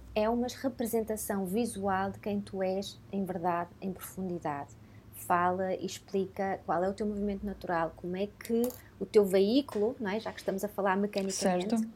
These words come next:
Speaker 1: como é que o teu
Speaker 2: Uhum.
Speaker 1: veículo funciona de forma natural. Porque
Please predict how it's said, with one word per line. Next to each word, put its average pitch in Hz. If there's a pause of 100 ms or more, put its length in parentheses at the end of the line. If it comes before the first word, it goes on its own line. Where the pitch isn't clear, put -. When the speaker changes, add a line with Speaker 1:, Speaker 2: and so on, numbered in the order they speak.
(140)
Speaker 1:
como 277
é 277
que -
o -
teu 285
Speaker 2:
Uhum. 247
Speaker 1:
veículo 247
funciona 202
de 196
forma 226
natural. 208 (460)
Porque 277